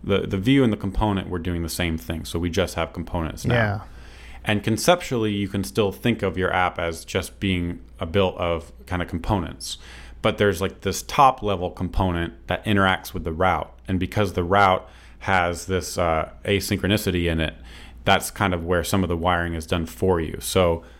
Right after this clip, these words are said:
Speaker 1: right, if you're at the blog post's route, the blog post's, uh, route will fetch the data, and then it'll render the blog post template.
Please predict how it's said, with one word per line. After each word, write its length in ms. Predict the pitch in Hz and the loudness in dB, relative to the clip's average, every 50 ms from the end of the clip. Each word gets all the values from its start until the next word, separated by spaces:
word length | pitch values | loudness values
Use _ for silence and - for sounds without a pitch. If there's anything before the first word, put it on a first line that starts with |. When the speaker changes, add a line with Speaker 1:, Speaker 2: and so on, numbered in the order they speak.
| - - - - | -20 -20 -8 2
Speaker 1:
right, 220 | - 110 101 87 | 4 4 4 4
if 120 | 87 82 - | 2 -2 0
you're 120 | 98 98 | 0 0
at 80 | 82 - | 0 0
the 60 | 90 | -4
blog 400 | 82 101 101 107 113 117 113 110 | -4 2 4 6 6 6 4 2
post's 480 | - - - 101 98 95 - - - - | -2 0 0 0 -2 -2 -6 -12 -4 2
route, 440 | 117 127 123 98 90 95 98 - - - - - - - - - | 6 6 6 6 6 2 -2 -6 -14 -20 -20 -20 -20 -20 -12 -10
the 60 | 95 | -2
blog 360 | 82 101 101 98 101 98 - | 2 4 6 6 4 2 0
post's, 500 | - 101 98 98 95 - - - - - - - - - - - - | -2 -2 0 0 -2 -4 -8 -12 -14 -14 -16 -20 -20 -20 -20 -6 -2
uh, 200 | 98 92 87 85 | 0 2 2 4
route 360 | 87 95 95 95 95 - 92 | 4 6 6 6 4 4 0
will 120 | 92 87 | -6 -8
fetch 500 | 82 - - 101 95 - - - - - - | -8 -2 0 0 0 0 -4 -10 -12 -10 -10
the 80 | - | -10
data, 440 | 82 80 95 90 87 90 87 92 104 - - - - - - - - - | -2 0 0 2 2 2 0 -2 -4 -8 -14 -20 -20 -20 -20 -18 -4 -2
and 180 | 101 98 95 | 2 2 4
then 120 | 98 98 - | 4 2 2
it'll 220 | - 95 90 87 | 0 0 0 2
render 460 | 87 98 117 135 139 120 110 101 98 - | 4 4 4 6 6 6 6 4 4 2
the 80 | 98 90 | -4 0
blog 340 | - 104 98 95 92 - | 2 4 4 4 2 0
post 340 | - - 95 92 90 - - - | -6 -4 -4 -4 -4 -4 -8 -6
template. 400 | - 113 101 92 - 85 82 - | -2 -2 -2 -2 -2 -6 -6 -6